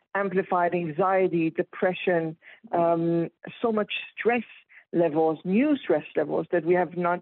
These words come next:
heard even before. It has become much more complicated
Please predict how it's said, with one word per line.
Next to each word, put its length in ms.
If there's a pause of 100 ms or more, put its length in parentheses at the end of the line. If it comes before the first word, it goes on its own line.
(480)
heard 320
even 260
before. 480 (600)
It 140
has 300
become 480 (580)
much 220 (100)
more 480 (480)
complicated 920